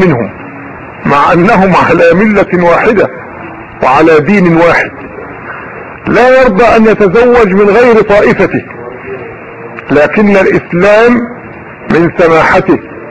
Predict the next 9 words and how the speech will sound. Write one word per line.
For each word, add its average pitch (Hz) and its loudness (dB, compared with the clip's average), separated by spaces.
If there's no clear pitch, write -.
ولأنه 156 2
دين 190 2
عالمي 160 2
فإنه 165 2
سمح 208 2
بالزواج 170 2
من 175 2
اليهودية 160 2
والنصرانية 151 2